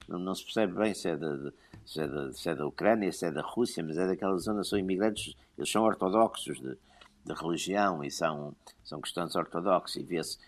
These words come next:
é um grupo de amigos daí que depois vão para o Vietnã e depois, e, e, e,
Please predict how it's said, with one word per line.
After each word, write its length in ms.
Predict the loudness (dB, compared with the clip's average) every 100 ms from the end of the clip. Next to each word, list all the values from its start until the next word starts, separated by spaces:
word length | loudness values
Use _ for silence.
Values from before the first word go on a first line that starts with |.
| -20 -12
é 120 | -2
um 80 | 0
grupo 260 | 4 2 4
de 120 | 2
amigos 460 | 2 2 2 -2 -2
daí 340 | 2 4 2
que 140 | 0 -8
depois 260 | -2 -2
vão 160 | 0 0
para 120 | 0
o 40 |
Vietnã 540 | 2 0 0 -2 0 0
e 60 |
depois, 360 | -2 -2 -4 -4 -14 -20 -20 -20 -10
e, 680 | -4 0 2 2 0 -2 -2
e, 60 | -6
e, 160 | -8